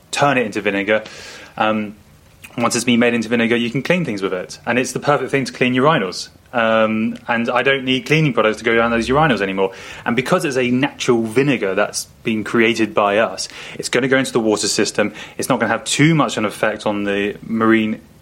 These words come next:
biology of what's going on underneath. Um, and it's a natural product which will just integrate back into nature again. Whereas, um, the more we remove ourselves from nature, the more we are harming ourselves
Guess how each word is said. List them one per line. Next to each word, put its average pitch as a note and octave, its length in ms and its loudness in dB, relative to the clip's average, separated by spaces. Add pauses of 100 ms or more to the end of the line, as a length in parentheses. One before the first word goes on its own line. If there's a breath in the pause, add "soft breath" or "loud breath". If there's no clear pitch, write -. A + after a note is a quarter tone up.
(240)
biology A2 640 2
of A#2 160 -2
what's G#2+ 140 -4
going G#2 240 2
on G2+ 160 -2
underneath. G2 400 -4 (480 loud breath)
Um, A2+ 520 0 (120)
and C3 120 -6
it's C3 120 -2
a C#3+ 40 4
natural C#3+ 300 -2
product B2+ 260 2
which B2+ 200 -6
will A#2+ 200 2 (160)
just - 220 -2 (920)
integrate C3 500 0
back - 260 -2
into A#2+ 220 -4
nature A2+ 380 0
again. G2 340 -2 (320)
Whereas, A2+ 640 0 (140)
um, A2 440 0 (640 loud breath)
the A#2+ 80 -2
more D#3 360 4
we E3+ 100 6
remove D3 400 2
ourselves A#2+ 600 2
from B2+ 360 0
nature, G#2 520 -6 (1500)
the A2+ 120 0
more B2+ 300 4
we A#2+ 120 4
are G#2+ 160 6
harming A2+ 380 0
ourselves G2+ 720 -2